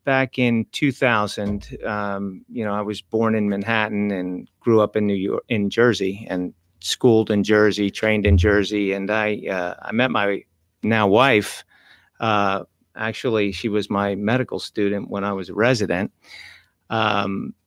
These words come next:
she is a native Floridian, and she said to me, "Don't you wanna live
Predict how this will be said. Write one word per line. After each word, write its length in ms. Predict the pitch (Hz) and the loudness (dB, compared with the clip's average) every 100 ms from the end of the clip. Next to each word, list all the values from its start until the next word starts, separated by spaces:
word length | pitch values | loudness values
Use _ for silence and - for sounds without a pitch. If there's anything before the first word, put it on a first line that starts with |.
| _ _ _ | _ _ _
she 420 | - - 160 165 | -6 2 4 4
is 140 | 135 | 4
a 60 | 123 | 4
native 260 | 123 123 120 | 4 4 2
Floridian, 760 | - 131 175 131 92 92 95 - | 2 4 6 4 0 -6 -10 -10
and 420 | 104 101 98 92 | -8 -6 -8 -10
she 220 | - - | -14 -14
said 260 | 92 110 98 | -8 -8 -8
to 80 | - | -10
me, 160 | 101 98 | -10 -6
"Don't 280 | 107 127 | -6 -6
you 60 | 160 | -4
wanna 220 | 165 170 | -2 0
live 480 | 127 123 127 - - | 2 4 2 -2 -18